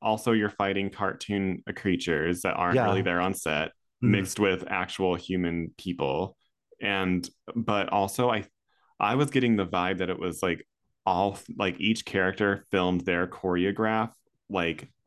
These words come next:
Speaker 1: individually, and they, like, composited it together.
Speaker 2: I'm fine with that because
Speaker 1: Yeah.
Speaker 2: the way they did it, though,
Speaker 1: Yeah, it
Speaker 2: that's a,
Speaker 1: works.
Speaker 2: that's a very masterful, because I do agree with you. I do think that's what they did, because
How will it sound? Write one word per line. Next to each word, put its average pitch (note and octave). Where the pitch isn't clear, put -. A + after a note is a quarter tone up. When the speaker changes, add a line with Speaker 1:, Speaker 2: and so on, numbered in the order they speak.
Speaker 1:
individually, A2+
and F#2+
they, F2
like, E2+
composited E2+
it D#2
together. C2+
Speaker 2:
I'm B2+
fine B2+
with C3+
that C3
because A2
Speaker 1:
Yeah. -
Speaker 2:
the G2+
way F#2
they A#2+
did F#2
it, B2
though, C#3
Speaker 1:
Yeah, A#3+
it A2
Speaker 2:
that's B2
a, A#2
Speaker 1:
works. -
Speaker 2:
that's B2+
a G#2+
very G#2+
masterful, A#2
because F2+
I G#2
do A2
agree G#2+
with A#2
you. A#2+
I G2+
do G2
think B2
that's B2
what B2
they B2+
did, G#2+
because G#2